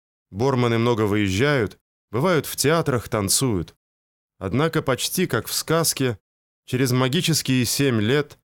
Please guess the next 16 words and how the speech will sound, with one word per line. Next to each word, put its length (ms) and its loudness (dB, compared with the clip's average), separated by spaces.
Ариадна 680 2
резко 460 0
меняет 480 2
свою 340 0
жизнь. 380 -2
Ей 320 0
не 140 2
хочется 480 0
быть 280 0
только 320 2
женой 460 2
своего 500 2
мужа. 460 0
Молодая 500 2
женщина 540 2
разводится 760 2